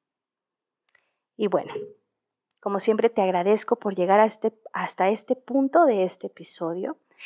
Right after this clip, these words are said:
Eh, por favor, te pido que si tú conoces a más mujeres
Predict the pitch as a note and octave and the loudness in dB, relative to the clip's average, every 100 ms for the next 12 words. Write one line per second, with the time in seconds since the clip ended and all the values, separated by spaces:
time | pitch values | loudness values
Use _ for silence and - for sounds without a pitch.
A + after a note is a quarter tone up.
0 | - - - G#3 - G3 - F#3 A#3 A#3+ | -20 -20 -8 -6 -2 -4 0 2 2 0
1 | C4 - C#4 C#4+ A#3 - - G#3+ A#3 A#3 | -6 -2 -2 0 -4 -8 -10 -6 -4 -4
2 | C4 B3 G3 G#3 A3+ A3 G#3+ - F#3+ F#3 | -6 -8 -6 -4 -4 -6 -12 -4 -2 -2
3 | E3 | -6